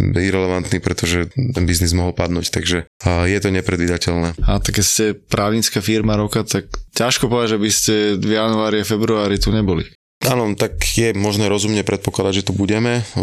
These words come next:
Speaker 1: Je teda veľmi veľký predpoklad, že áno, o, aj v nejakom stále šarmantnom ošatení a forme. Tak, ehm, áno, tak, tak, že takto môžeme na to nazerať.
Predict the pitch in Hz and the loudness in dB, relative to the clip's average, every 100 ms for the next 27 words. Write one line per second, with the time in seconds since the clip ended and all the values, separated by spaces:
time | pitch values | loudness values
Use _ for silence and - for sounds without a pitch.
0 | 95 95 95 - 90 95 101 101 95 95 | 2 2 2 0 0 0 0 2 0 -2
1 | 135 92 - - 92 87 87 104 113 104 | -2 -2 0 0 0 0 2 0 -2 -2
2 | - 92 90 90 - 92 90 90 87 - | -2 0 0 0 2 0 0 -2 -2 0
3 | 90 90 85 - - - 98 98 92 - | 2 2 -2 -6 -6 -2 0 2 0 0
4 | 95 101 95 92 92 113 104 104 101 92 | 2 0 0 0 2 0 0 0 0 0
5 | - 98 104 120 113 _ _ - 90 - | 0 0 0 0 -4 _ _ -2 0 -2
6 | - 98 95 98 98 92 - - _ - | 0 0 2 0 -2 -6 -12 -18 _ -2
7 | 107 85 76 110 - - 107 104 98 - | -2 -2 -2 -4 -4 -6 -2 -2 -4 -8
8 | _ 123 120 - 98 101 101 95 - 90 | _ -2 -2 -2 -2 0 2 0 2 0
9 | 87 92 87 - | 2 0 0 -4